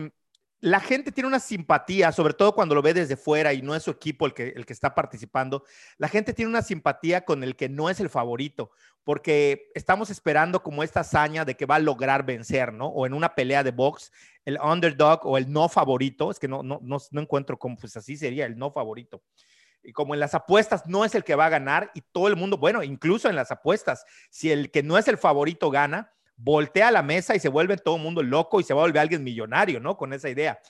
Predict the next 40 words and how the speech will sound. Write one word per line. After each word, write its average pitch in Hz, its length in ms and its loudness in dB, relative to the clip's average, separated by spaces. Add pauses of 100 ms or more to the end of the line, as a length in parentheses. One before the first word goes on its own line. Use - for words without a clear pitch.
(340)
Yo 226 220 -4
creo 339 200 -4
que 269 100 -2
esa, 269 200 0
esa - 240 -4
figura 196 460 2
del 156 160 -2
underdog 156 600 0 (140)
nos 151 280 -8
ayuda 185 440 0
como 151 360 -2
a 131 60 -6
muchos, 190 440 -2
porque 139 220 -10
yo 151 160 -2 (100)
también 139 300 -2
me 143 80 -6
siento 139 320 -8
así 135 240 -12
en 123 100 -10
algunas 123 320 -12
ocasiones, 120 560 -16 (480)
eh, 143 580 2
que 165 140 -4
no 175 160 0
es 277 160 -6
tanto 254 380 0
el 208 100 -2
decir, 185 520 -4 (120)
"Es - 160 -8
una 220 200 -2
porquería 156 480 0
mi 160 100 -4
trabajo", 147 560 2
o 151 200 -4
"No 147 100 -6
está, 147 340 -6
no 147 100 -6
está 165 160 -2
bien", 156 260 -6